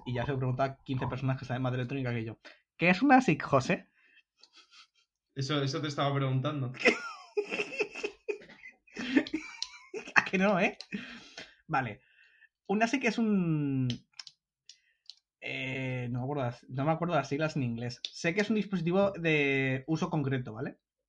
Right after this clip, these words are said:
Speaker 1: Eh, Assembler, de hecho voy a buscar las si-, las siglas <laughs> para deciros qué significan. Eh, ah. Vale.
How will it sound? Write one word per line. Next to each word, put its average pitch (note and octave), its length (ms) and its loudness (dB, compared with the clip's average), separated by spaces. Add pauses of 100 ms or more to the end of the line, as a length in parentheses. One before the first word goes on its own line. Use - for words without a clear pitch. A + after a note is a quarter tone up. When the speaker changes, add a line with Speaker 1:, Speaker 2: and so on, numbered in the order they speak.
(540)
Speaker 1:
Eh, C3 640 -2
Assembler, D3 560 -6
de B2+ 120 -8
hecho C3 140 -4
voy C3+ 100 -2
a B2+ 40 -2
buscar C3+ 260 -4
las B2+ 180 -6
si-, B2+ 240 -10
las A#2+ 140 -12
siglas A#2 300 -2 (480)
<laughs> - 60 -18
para E3+ 120 4
deciros D#3 280 0
qué D#3+ 80 2
significan. C3 500 -4 (3250)
Eh, A#2 560 -8
ah. G#2+ 320 -8 (2750)
Vale. A#2+ 340 -8